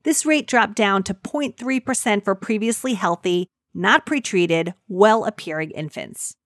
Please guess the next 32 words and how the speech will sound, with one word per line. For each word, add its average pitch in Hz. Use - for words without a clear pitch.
One 403
interesting 320
element 226
of 180
the 170
study 254
was 220
the 247
variability 247
across 202
the 254
sites 156
in 165
terms 170
of 156
workup. 143
Blood 330
cultures 320
range 254
from 175
fifteen 302
percent 285
in 240
one 240
E 240
D 240
to -
over 160
fifty 220
percent 247
in 262
another, 160